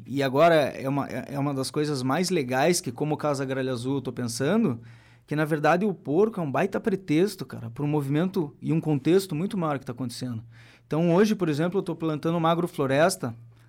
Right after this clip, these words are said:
tô replantando todas as árvores nativas da minha região pra consorciar com o porco.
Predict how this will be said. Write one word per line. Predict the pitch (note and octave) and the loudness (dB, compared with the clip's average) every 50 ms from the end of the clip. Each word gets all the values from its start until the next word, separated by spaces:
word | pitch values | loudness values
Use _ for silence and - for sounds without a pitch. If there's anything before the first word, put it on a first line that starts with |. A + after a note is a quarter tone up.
| _ _ _ _ | _ _ _ _
tô | - | -6
replantando | C#3 D#3+ D#3+ E3+ E3+ D#3+ - G3 G#3 G3 | -4 -4 -2 -2 -2 0 2 0 0 2
todas | G3 B3+ C#4 C4 | 0 -2 -2 -2
as | B3 G#3 | 0 0
árvores | G#3+ G#3+ G3+ F#3+ F#3+ | 2 2 2 2 0
nativas | F#3 E3 F#3 - F#3+ F3+ F3+ D3+ | 0 0 0 0 0 0 0 0
da | C#3 D3+ D3+ | 0 0 0
minha | E3 F#3+ G3 | 2 2 2
região | E3+ D#3+ C#3 B2 C#3+ D3+ F#3 G#3+ G#3+ F#3+ - - - - - - _ _ _ _ _ _ _ _ | 2 0 0 2 2 4 4 4 2 0 -4 -12 -20 -20 -20 -20 _ _ _ _ _ _ _ _
pra | - D#3 D#3+ | -4 -4 -2
consorciar | - F3+ F3+ - - F#3 E3+ - - F#3 F#3 | 0 0 2 2 4 2 2 2 2 2 2
com | F#3 - | 2 0
o | - | -4
porco. | - - D#3+ D3+ C3 A#2+ - - | -2 2 2 2 2 2 -2 -10